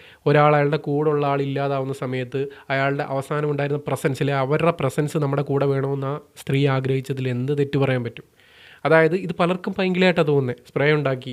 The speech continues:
മരിച്ച ആളെ കൊണ്ട് സ്പ്രേ ഉണ്ടാക്കി അയാളെ കൊണ്ടുവന്നു. ഇതിൽ വിഷയം വേറൊരു കാര്യം എന്ന് പറഞ്ഞാൽ ലക്ഷ്മി പോയിട്ട് ഇതിനെ ഒരു ബിസിനസ്സായിട്ട് മാറ്റി, ഇല്ലെങ്കിൽ റീച്ച് കൂട്ടാനായിട്ടും വ്യൂസ് കൂട്ടാനായിട്ടും ഒരു പരിപാടി ഉണ്ടാക്കി എന്നുള്ള രീതിയിലാണ് ആളുകൾ പൊതുവേ പറയുന്നത്. പക്ഷേ ഇവിടെ സുധിച്ചേട്ടൻ്റെ വൈഫാണ് ഈ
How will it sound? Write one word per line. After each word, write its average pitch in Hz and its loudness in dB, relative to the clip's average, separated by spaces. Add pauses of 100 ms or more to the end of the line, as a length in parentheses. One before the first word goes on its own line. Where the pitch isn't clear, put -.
(120)
മരിച്ച 127 -6
ആളെ 139 0
കൊണ്ട് 135 -4
സ്പ്രേ 131 -4 (100)
ഉണ്ടാക്കി 127 -6
അയാളെ 131 -4
കൊണ്ടുവന്നു. 127 -6 (280)
ഇതിൽ 185 0
വിഷയം 208 4
വേറൊരു 190 4
കാര്യം 175 6
എന്ന് 170 2
പറഞ്ഞാൽ 143 2 (240)
ലക്ഷ്മി 170 0
പോയിട്ട് 135 2 (420)
ഇതിനെ 190 2
ഒരു 165 2
ബിസിനസ്സായിട്ട് 156 2
മാറ്റി, 123 0
ഇല്ലെങ്കിൽ 127 0
റീച്ച് 143 -2
കൂട്ടാനായിട്ടും 127 0
വ്യൂസ് 139 -4
കൂട്ടാനായിട്ടും 131 0
ഒരു 139 0
പരിപാടി 139 2
ഉണ്ടാക്കി 135 -2
എന്നുള്ള 143 0
രീതിയിലാണ് 139 -2
ആളുകൾ 151 -4
പൊതുവേ 202 4
പറയുന്നത്. 127 0
പക്ഷേ 147 2 (500)
ഇവിടെ 196 8 (420)
സുധിച്ചേട്ടൻ്റെ 185 4
വൈഫാണ് 151 2
ഈ 147 -2